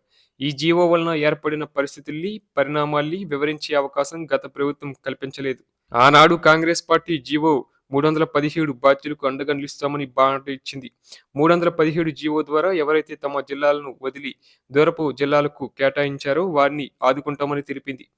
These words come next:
ప్రతి బాధితుడికి కాంగ్రెస్ ప్రభుత్వం న్యాయం చేస్తామని మేనిఫెస్టోలో కూడా పేర్కొంది.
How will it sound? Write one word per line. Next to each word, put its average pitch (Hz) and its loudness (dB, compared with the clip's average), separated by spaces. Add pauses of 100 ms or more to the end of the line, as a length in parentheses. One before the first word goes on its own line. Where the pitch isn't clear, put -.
(280)
ప్రతి 151 0
బాధితుడికి 156 0 (120)
కాంగ్రెస్ 151 0
ప్రభుత్వం 147 -4
న్యాయం 143 -2
చేస్తామని 143 -4
మేనిఫెస్టోలో 143 -6
కూడా 139 -6
పేర్కొంది. 135 -12